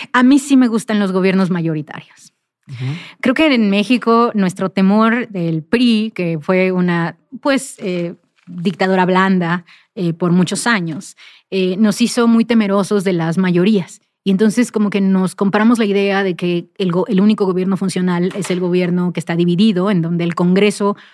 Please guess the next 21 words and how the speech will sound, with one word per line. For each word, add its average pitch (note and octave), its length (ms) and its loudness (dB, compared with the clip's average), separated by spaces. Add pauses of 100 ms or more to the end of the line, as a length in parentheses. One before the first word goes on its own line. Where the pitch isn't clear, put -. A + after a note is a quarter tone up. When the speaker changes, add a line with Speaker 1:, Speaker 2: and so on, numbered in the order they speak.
(120)
Speaker 1:
lo F3+ 120 0
domina F3+ 280 2
un G3 60 2
partido G3+ 520 0
y G#3+ 100 -6
el F#3 60 -6
Ejecutivo F3+ 460 -4
lo F3 120 0
domina E3+ 360 0
otro. F#3 240 -4 (460)
Speaker 2:
Ya. - 200 -18
Speaker 1:
Pero A3 640 2
ese C4 360 2
gobierno A#3 280 2
dividido G#3 480 0
es - 160 -4
también A3+ 260 2
un A#3+ 120 4
gobierno G#3 520 0
muy G#3+ 220 4
desempoderado. F3 800 -4